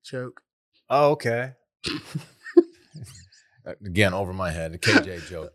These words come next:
Speaker 1: It's like a fourth grade joke. That can't be over your head.
Speaker 2: Oh, I get you.
Speaker 3: Oh,
Speaker 2: He's
Speaker 3: like
Speaker 2: talking
Speaker 3: P P.
Speaker 2: P P.
Speaker 3: Okay.
Speaker 1: Yeah.
Speaker 2: Again with the water sports.
Speaker 1: Um,
Speaker 2: F one Miami,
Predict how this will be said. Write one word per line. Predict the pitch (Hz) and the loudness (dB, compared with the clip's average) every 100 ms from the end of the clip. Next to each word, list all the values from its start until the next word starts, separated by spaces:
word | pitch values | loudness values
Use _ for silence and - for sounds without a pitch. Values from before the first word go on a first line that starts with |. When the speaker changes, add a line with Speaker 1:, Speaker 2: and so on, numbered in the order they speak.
| - | -6
Speaker 1:
It's | 180 | 0
like | 240 233 | 2 4
a | 202 | 2
fourth | - 196 220 226 | 2 4 4 4
grade | 202 190 | 0 0
joke. | 165 202 190 | 0 -2 0
That | 196 - | -2 0
can't | 226 202 | -2 0
be | 196 | -2
over | 185 180 | 0 0
your | 156 | 2
head. | 175 180 117 _ _ _ - - | 2 0 -4 _ _ _ -20 6
Speaker 2:
Oh, | 151 175 160 | 10 12 10
I | 156 | 4
get | 135 131 - | 0 -2 -2
you. | 123 | -4
Speaker 3:
Oh, | 117 98 | -2 -2
Speaker 2:
He's | 87 | 0
Speaker 3:
like | - | 6
Speaker 2:
talking | 170 135 117 | 6 6 0
Speaker 3:
P | |
P. | 113 147 | 2 2
Speaker 2:
P | 127 117 90 | 2 -4 -4
P. | |
Speaker 3:
Okay. | 110 104 | -12 -6
Speaker 1:
Yeah. | 170 180 | -2 2
Speaker 2:
Again | 160 165 | 2 0
with | 151 | -2
the | 117 | -6
water | 117 120 117 | -2 -2 -2
sports. | 101 - 101 98 - _ _ _ _ _ - | -6 -12 -14 -14 -20 _ _ _ _ _ 8
Speaker 1:
Um, | 175 180 170 160 147 156 | 8 8 6 2 0 2
Speaker 2:
F | 147 131 | 2 4
one | 151 | 2
Miami, | 135 127 123 131 131 131 131 123 | 4 4 4 2 0 -2 -4 -6